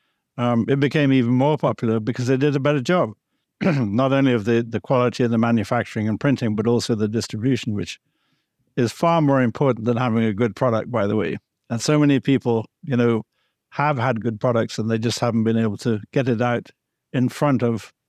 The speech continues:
the consumer in, in a sufficient way. So they, they don't make money. Um, so it, it's, it's just grown, not exponentially, but it grew and grew and grew.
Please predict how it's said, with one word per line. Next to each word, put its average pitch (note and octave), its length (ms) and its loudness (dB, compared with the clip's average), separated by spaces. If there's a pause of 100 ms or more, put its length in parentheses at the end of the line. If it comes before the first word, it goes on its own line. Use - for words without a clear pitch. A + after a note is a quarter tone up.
the A#2 80 -2
consumer C#3 640 2 (100)
in, B2 180 0
in A#2 240 0
a A2 260 0 (140)
sufficient A#2 520 -2
way. B2 320 0 (200)
So A#2 220 0
they, A2+ 320 2
they A2+ 320 0 (240)
don't A#2+ 220 2
make A#2 180 -2
money. C3 280 0 (880)
Um, A#2 500 0 (1000)
so A#2+ 1000 2 (840)
it, C3+ 220 2
it's, C#3 400 -2
it's C3 160 -2
just - 280 -2
grown, C#3 580 2 (140)
not G#3 200 2
exponentially, A#2+ 720 0
but C#3 120 0
it C#3+ 80 2
grew C#3 280 2
and C#3 100 2
grew B2 200 2
and A#2 100 2
grew. A2 340 2